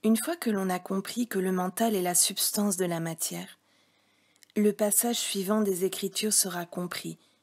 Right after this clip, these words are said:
qui dit : « Celui qui sème pour sa chair moissonnera de la chair, la corruption.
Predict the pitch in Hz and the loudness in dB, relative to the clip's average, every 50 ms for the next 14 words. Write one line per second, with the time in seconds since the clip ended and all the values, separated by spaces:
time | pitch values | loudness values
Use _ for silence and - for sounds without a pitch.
0 | _ _ _ - - 202 175 175 196 202 240 262 - _ _ _ _ _ _ _ | _ _ _ -6 -4 -4 -4 -4 -4 -4 -4 -4 -6 _ _ _ _ _ _ _
1 | _ _ _ _ _ _ _ - - - - 277 269 247 240 254 240 - - - | _ _ _ _ _ _ _ 4 6 6 6 6 4 2 2 0 0 -2 -4 -2
2 | 196 - - - - 247 247 240 233 220 - 185 - - - - 180 170 - - | 2 4 6 6 6 4 2 0 0 -2 -4 -2 2 2 2 2 2 2 2 2
3 | - - 170 165 165 180 - - - _ _ _ _ _ _ _ _ _ _ _ | 2 2 0 -4 -8 -10 -12 -16 -20 _ _ _ _ _ _ _ _ _ _ _
4 | _ 214 202 202 196 - - 196 185 185 180 175 180 180 170 175 170 170 165 165 | _ 0 2 4 6 6 6 4 2 -2 -2 -2 -2 -2 0 0 0 0 0 2
5 | - - - 170 160 156 160 - - - _ _ _ _ _ _ - - 185 185 | 2 2 2 0 -2 -6 -10 -14 -18 -20 _ _ _ _ _ _ -6 -4 -4 -4
6 | - - - 208 190 190 180 - - - - - 180 | -4 -2 -4 -2 -2 -2 -2 0 2 2 2 0 -4